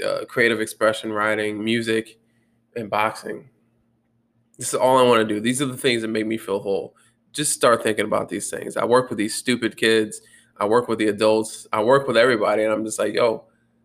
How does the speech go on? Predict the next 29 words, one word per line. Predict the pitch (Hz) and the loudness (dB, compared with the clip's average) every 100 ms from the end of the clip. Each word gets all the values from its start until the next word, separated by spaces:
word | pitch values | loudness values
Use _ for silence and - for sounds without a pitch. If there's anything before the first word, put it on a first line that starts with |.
| _ _ _ | _ _ _
you | 156 | 2
know, | 208 208 | 4 2
you | 190 214 | 0 0
wanna | 220 | 2
know | 214 | 2
what | 202 180 | 2 2
the | 127 113 | 2 2
answer | 127 147 156 | 2 2 2
that | 110 | 2
gets | 117 139 | 2 2
you | 147 | 2
closer | - - 117 - | 0 -2 -2 0
to | 127 | -2
whatever | 117 113 113 | 2 2 4
that | 120 117 | 2 2
thing | 123 120 110 - _ | 0 -2 -4 -10 _
is | 123 123 | -2 -2
in | 120 113 | -2 0
life | 120 131 135 | 0 0 -2
is | 107 - | -8 -2
that | 110 113 - _ _ _ _ _ _ _ | -2 -2 -8 _ _ _ _ _ _ _
you | 123 127 | -2 0
need | 151 202 208 208 | 2 0 0 -2
to | - 131 123 113 110 - _ _ _ _ _ _ _ _ _ | 0 4 4 4 0 -6 _ _ _ _ _ _ _ _ _
think, | - 160 147 - | 0 2 2 -2
be | 117 110 | 2 2
aware, | 107 104 80 - - _ _ _ _ _ _ _ - | 4 0 -2 -6 -16 _ _ _ _ _ _ _ -4
and | 120 | -2
act." | 107 - - | -2 -8 -20